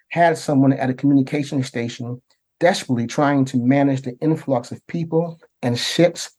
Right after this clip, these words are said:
in and around the refugee center, formerly called Deep Space Nine. More than a half a million ships are filling the five light years between Bajor, D S nine, and Cardassia,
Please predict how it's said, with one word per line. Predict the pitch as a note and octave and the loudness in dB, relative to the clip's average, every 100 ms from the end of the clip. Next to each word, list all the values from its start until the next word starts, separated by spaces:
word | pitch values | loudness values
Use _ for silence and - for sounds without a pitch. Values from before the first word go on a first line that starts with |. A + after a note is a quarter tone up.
| _ - | _ -4
in | E3+ F#3 F#3+ | 0 0 0
and | D3 | -2
around | C#3+ C3 C3+ C#3 C#3 C#3 - _ _ | 0 2 2 2 0 -4 -12 _ _
the | C3+ | -2
refugee | A2+ C#3+ G#3 E3 C#3 C3 | 0 0 0 -2 0 0
center, | - B2+ B2 B2 B2 _ _ - | 0 -2 -2 -8 -10 _ _ -2
formerly | G3+ F#3+ C3+ B2 | 2 2 2 0
called | - C3 B2+ C3 _ _ _ - | 2 2 2 -2 _ _ _ -2
Deep | D3 | -2
Space | C3+ C#3 C3 - | 0 0 0 2
Nine. | C3+ A#2+ G2+ - _ _ _ _ _ _ _ _ _ _ _ _ _ _ _ _ _ _ _ _ _ _ | 0 0 -6 -16 _ _ _ _ _ _ _ _ _ _ _ _ _ _ _ _ _ _ _ _ _ _
More | - | 0
than | G#3+ F3 | 4 2
a | |
half | C3+ D#3+ F#3 G3+ F#3 | 2 0 0 2 2
a | |
million | C#3+ E3 E3 C#3 | 2 2 2 0
ships | C3+ - C3+ - | -2 -6 -6 -6
are | C3 | -8
filling | A#2 - D#3 D3 | -6 -2 0 2
the | B2 | 0
five | - D#3+ D3+ D3+ B2+ | -2 0 2 0 0
light | B2 C#3+ D#3 | 2 2 2
years | B2 B2+ A#2+ | -2 -2 -2
between | - - C#3+ B2+ A#2 | -6 -4 0 2 2
Bajor, | C3 C#3+ C3+ C3+ C3+ C3 C3+ - | 0 0 2 2 2 0 -4 0
D | C3 C3+ | 4 4
S | A#2+ | 2
nine, | C3 B2+ B2 | 0 0 0
and | - A2+ | -4 -8
Cardassia, | A2+ G#2+ A#2+ A#2+ - G#2+ A2 | -6 -2 -2 -2 -8 -16 -18